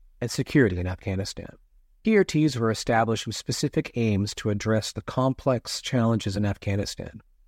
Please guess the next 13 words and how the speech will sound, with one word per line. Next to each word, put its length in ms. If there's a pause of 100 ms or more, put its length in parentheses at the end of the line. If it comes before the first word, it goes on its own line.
(120)
The 80
primary 340
objectives 500
of 120
P 160
R 80
Ts 320
included 480 (340)
removing 380
the 80
cause 320
of 80
instabilities. 880